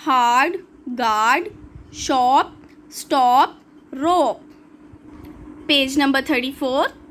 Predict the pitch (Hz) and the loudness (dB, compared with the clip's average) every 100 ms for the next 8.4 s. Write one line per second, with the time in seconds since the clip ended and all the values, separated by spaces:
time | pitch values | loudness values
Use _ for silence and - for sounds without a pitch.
0 | - 247 - 320 349 349 339 339 285 262 | -6 -6 -2 -2 0 2 2 0 -2 -4
1 | 254 269 - - - - - 285 370 330 | -4 -8 -10 -18 -20 -20 -4 0 2 0
2 | 403 302 285 339 392 349 269 262 277 254 | -2 -2 -2 -2 0 0 0 0 -4 -6
3 | 220 214 220 254 294 277 220 - - - | -6 -4 -4 -2 -2 -2 -6 -12 -16 -16
4 | - - 240 254 294 339 294 294 - 381 | -10 -2 -2 0 0 0 0 0 -2 -2
5 | 415 381 302 285 294 339 320 277 254 262 | -4 0 2 2 0 -4 -4 -4 -4 -4
6 | 247 285 302 262 247 233 233 277 277 254 | -4 -2 0 -2 -4 0 2 0 -2 -6
7 | 233 226 262 269 247 240 285 285 240 240 | -6 -4 -2 0 -2 0 0 0 0 -2
8 | - 220 220 | -8 -6 -4